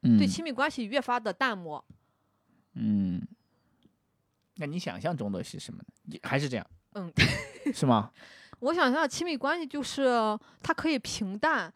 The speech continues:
Speaker 2: 但不要老搞事情。
Speaker 1: 嗯。
Speaker 2: 嗯，对。然后有，如果有矛盾也不要过夜，因为我真的睡不着。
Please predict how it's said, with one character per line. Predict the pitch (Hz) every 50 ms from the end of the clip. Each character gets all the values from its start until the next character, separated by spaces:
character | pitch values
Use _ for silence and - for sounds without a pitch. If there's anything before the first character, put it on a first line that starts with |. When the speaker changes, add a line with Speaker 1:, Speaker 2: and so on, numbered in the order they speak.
| _ _ _ _
Speaker 2:
但 | 349 330 269
不 | - - 196 190 233
要 | 262 320 302 247 202
老 | 180 180 202 254
搞 | - - 190 151
事 | 165 - - - - 226 233
情。 | - - - - - - - -
Speaker 1:
嗯。 | 127 120 117 107 95 101 117 - _ _ _ _ _ _ _ _ _ _ _ _ _ _ _ _ _ _ _ _ _ _ 202
Speaker 2:
嗯， | 202 196 190 185 180 180 175 170 165 165 160 156 160 156 175 _
对。 | - 196 180 165 143 - _ _ _
然 | - 196 220 247
后 | 311 330 269
有， | 220 202 175 - 196 220 208
如 | 202 208 233 294
果 | 302 320
有 | 277 220
矛 | 190 175 180
盾 | 202 285 277 226
也 | 185
不 | 175 - 233
要 | 262 247
过 | 226 - - 294 240 196
夜， | 202 226 277 262 190
因 | 196 269 285
为 |
我 | 226 190
真 | 180 262
的 | 269 165
睡 | - - 285
不 | 226 202
着。 | 175 - 165 151 147 160 190 202